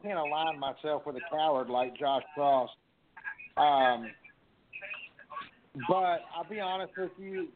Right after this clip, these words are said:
I would say that the, that you have the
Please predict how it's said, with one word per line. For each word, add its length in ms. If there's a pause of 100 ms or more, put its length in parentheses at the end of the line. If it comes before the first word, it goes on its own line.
(1200)
I 160
would 220 (320)
say 540 (520)
that 180 (140)
the, 540 (240)
that 280
you 180
have 320
the 100